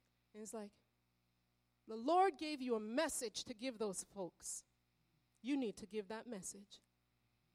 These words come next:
I was reminded of that this week because I said all this. I said, "God, well, you gotta tell me whenever that is because your timing is right." We're entering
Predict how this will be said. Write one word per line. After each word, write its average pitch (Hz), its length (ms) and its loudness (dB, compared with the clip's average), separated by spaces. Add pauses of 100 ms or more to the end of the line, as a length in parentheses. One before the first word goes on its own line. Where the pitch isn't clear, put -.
(1600)
I 214 100 -2
was 214 200 -2
reminded 277 560 -2
of 254 180 -4
that 285 240 -4
this - 260 -4
week - 380 -8 (720)
because 240 260 -2
I 247 100 0
said 277 280 0
all 269 140 2
this. 262 140 -6
I 262 120 -4
said, 240 240 -4
"God, 285 320 2
well, 240 340 -2 (420)
you 285 140 -2
gotta 277 200 2
tell 240 260 -4
me 233 200 -2
whenever 269 540 2
that 240 220 2
is - 460 -6
because 202 340 -6
your 233 120 2
timing 214 460 -10
is 196 180 -10
right." 160 500 -16 (1600)
We're 233 240 4
entering 247 640 -2